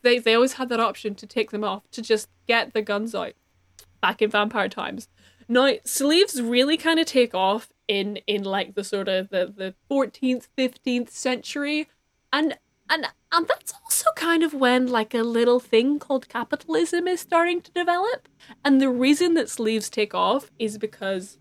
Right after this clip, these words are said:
and this is kind of what a lot of the, the, the, the, the more, the older books of fashion claim to be, like, the start, quote, big quotes, of fashion, um, because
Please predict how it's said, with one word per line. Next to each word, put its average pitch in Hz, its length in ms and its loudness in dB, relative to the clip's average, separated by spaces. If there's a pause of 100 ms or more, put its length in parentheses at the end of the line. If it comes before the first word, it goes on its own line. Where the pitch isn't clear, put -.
(320)
and 247 120 2
this 302 80 4
is 269 100 0
kind 269 180 2
of 233 120 0
what 214 260 0
a 214 60 0
lot 202 240 2
of 202 180 -2
the, 185 300 -2
the, 165 120 -6
the, 196 320 -8
the, 180 300 -2
the 190 120 -4
more, 185 520 -4
the 208 260 -4
older 240 380 2
books 208 340 -2
of 202 300 -6
fashion 202 480 -2 (360)
claim 208 340 2
to 214 100 -2
be, 202 180 -2
like, 190 220 -2
the 196 320 -4 (260)
start, - 680 0 (100)
quote, 214 400 4
big 240 300 8
quotes, 226 560 6 (360)
of 202 200 2
fashion, 214 540 2 (380)
um, 202 400 0 (400)
because 233 440 2